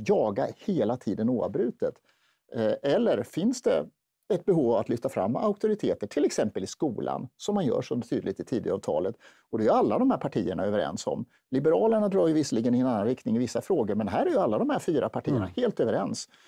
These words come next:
Speaker 1: om att skolan behöver vara en institution där lärarens auktoritet tas tillbaka, därför att läraren är den som är bäst lämpad att hjälpa eleverna framåt och att mogna till ansvarstagande och kunniga människor.
Speaker 2: Eh, men är det här nu en,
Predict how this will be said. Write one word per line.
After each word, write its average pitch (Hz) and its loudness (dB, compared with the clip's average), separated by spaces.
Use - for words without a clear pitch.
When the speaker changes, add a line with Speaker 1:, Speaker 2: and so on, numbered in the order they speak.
Speaker 1:
om 127 -2
att 123 -2
skolan 135 -2
behöver 202 2
vara 160 0
en 104 -2
institution 110 -4
där 143 2
lärarens 113 0
auktoritet 110 -2
tas 110 -6
tillbaka, 101 0
därför 127 -2
att 135 -4
läraren 147 0
är 127 -2
den 107 -4
som 127 -6
är 120 -4
bäst 143 -4
lämpad 156 0
att - -8
hjälpa 123 0
eleverna 104 -2
framåt 175 -4
och - 0
att - -4
mogna 120 2
till - -4
ansvarstagande 92 -6
och - -16
kunniga 95 -4
människor. - -8
Speaker 2:
Eh, - -8
men 139 0
är 120 0
det 107 2
här 156 0
nu 107 0
en, 101 -4